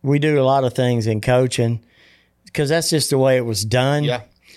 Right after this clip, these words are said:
Speaker 1: And, uh, I'm sure if Coach Guthrie was coaching in two thousand twenty-three, he
Speaker 2: You have
Speaker 1: probably
Speaker 2: to adapt, yeah.
Speaker 1: he, he wouldn't, he
Speaker 2: Yeah.
Speaker 1: wouldn't do that. Uh, but what he did was right
Speaker 2: That's
Speaker 1: at
Speaker 2: what he
Speaker 1: that point.
Speaker 2: believed, yeah.
Speaker 1: But those kids would, I mean, they'd,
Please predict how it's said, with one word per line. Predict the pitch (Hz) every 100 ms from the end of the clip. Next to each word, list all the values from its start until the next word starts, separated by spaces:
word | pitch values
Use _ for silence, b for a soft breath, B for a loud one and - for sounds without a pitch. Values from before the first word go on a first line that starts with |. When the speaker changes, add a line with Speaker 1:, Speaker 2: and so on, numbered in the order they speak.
| b b b b b
Speaker 1:
And, | - 123 120 117
uh, | 117 117 120
I'm |
sure | 120 160
if | 123
Coach | 147 135 -
Guthrie | 135 131 123
was | 113
coaching | - 120 120 123 113
in | 110
two | 127
thousand | 120 117 113 110 104
twenty-three, | 120 113 107 113 113
he |
Speaker 2:
You | 113
have | -
Speaker 1:
probably | 127 123 107
Speaker 2:
to |
adapt, | 110 110 107 92 -
yeah. | -
Speaker 1:
he, | 160 165 156
he | 170
wouldn't, | 156 151 127 120 110
he | 143
Speaker 2:
Yeah. |
Speaker 1:
wouldn't | 147 139 117 107 110 -
do | 127 127
that. | 117 117 131 - -
Uh, | 127 120 113 110 B B B B B -
but | 123 143 135 143
what | 139 151
he | 160
did | 165 180
was | 143 113
right | 151 202 190 135
Speaker 2:
That's |
Speaker 1:
at | 131
Speaker 2:
what | 156
he |
Speaker 1:
that | 160
point. | 147 143 147
Speaker 2:
believed, | 110 120
yeah. | 160
Speaker 1:
But | 143 135
those | 165 208
kids | - 214 180 123
would, | 123 - 127 120 107 107 _ _ -
I | 123
mean, | 120 113
they'd, | 147 170